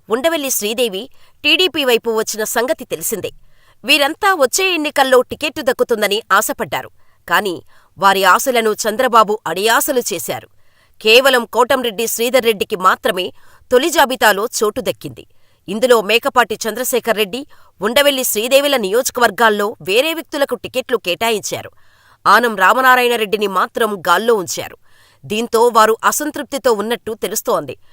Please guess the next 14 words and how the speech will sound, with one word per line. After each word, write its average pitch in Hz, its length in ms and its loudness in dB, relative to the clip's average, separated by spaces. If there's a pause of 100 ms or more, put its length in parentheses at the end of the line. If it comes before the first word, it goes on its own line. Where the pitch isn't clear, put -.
(360)
వైసీపీ 240 480 0
సోషల్ 254 400 2
మీడియాలో 220 500 2 (120)
ఈ 226 120 -2
నేతలపై 247 640 0
రకరకాల 226 600 2
ప్రచారం 247 460 -2
జరుగుతోంది. 196 600 -4 (560)
గత 196 100 -4
ఏడాది 214 440 2
మార్చిలో 220 480 2
జరిగిన 202 340 -2
ఎంఎల్సీ 202 520 -2
ఎన్నికల్లో 196 600 -2